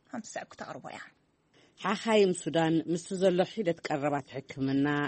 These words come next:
Speaker 2: ነቶም ብሰንኪቲ ኣብ መንጎ ሰራዊት ሱዳንን ወሃቢ ደገፍ ሓይልን ዝካየድ ዘሎ ጎንፁ ዝቆሰሉ ልዕሊ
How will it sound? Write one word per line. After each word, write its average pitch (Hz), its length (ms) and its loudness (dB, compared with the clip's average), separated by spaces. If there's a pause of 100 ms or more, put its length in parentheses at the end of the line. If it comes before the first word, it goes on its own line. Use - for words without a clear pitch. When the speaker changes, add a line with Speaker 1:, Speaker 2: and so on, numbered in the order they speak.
Speaker 2:
ነቶም 151 340 2
ብሰንኪቲ 160 580 -2 (180)
ኣብ 143 180 -2
መንጎ 156 240 2
ሰራዊት 156 360 0
ሱዳንን 160 480 2 (460)
ወሃቢ 160 340 2
ደገፍ 156 320 0
ሓይልን 156 440 -2
ዝካየድ 135 440 0
ዘሎ 127 280 -2
ጎንፁ 131 320 -2 (100)
ዝቆሰሉ 135 520 0 (540)
ልዕሊ 151 240 2